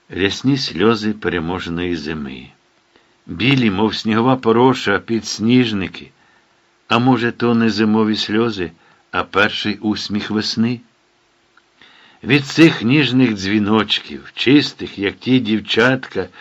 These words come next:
що у білих сукеночках ідуть до першого причастя, я не можу відірвати погляду. День у день спостерігаю за ними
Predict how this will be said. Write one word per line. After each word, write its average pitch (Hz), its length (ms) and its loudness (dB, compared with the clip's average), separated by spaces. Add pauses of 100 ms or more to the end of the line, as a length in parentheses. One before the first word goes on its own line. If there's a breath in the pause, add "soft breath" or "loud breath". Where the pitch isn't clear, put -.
(120 loud breath)
що 117 260 2
у 107 40 4
білих 123 480 2
сукеночках 113 840 2 (340 loud breath)
ідуть 92 320 -4
до 90 140 -2
першого 92 420 -4
причастя, - 680 -4 (840 soft breath)
я 101 220 -2
не 104 160 0
можу 113 420 2
відірвати 110 600 2
погляду. 95 680 -2 (440 soft breath)
День 151 440 4
у 151 60 2
день 127 380 4
спостерігаю 117 1000 2
за 120 160 0
ними 98 360 0